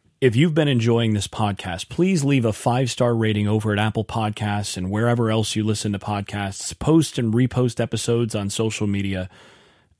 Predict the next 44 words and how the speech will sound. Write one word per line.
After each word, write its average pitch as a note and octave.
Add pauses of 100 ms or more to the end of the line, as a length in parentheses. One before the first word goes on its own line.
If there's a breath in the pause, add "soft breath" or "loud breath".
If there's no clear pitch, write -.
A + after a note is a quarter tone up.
and A#2+
tell A2
a G2
friend. E2+
And A2
if A#2
you D#3
haven't C#3+
left D3
a B2
review A#2+
in A2+
a G#2
while, G2+ (140)
do F#3+
it G#3
again. C3+
It A2
really A#2
does G#2
help G2+
the G#2
visibility F#2+
of E2+
the F2+
podcast. F#2 (640 soft breath)
Before F#3
we F3
go, C#3+
I'd B2
also C#3+
like A#2
to A#2
thank A#2+
my A2+
advertising A#2
partners A#2
once A2+
more. C3+
That's G#2+
E C#3+
P C#3
R A#2+
Creations, C#3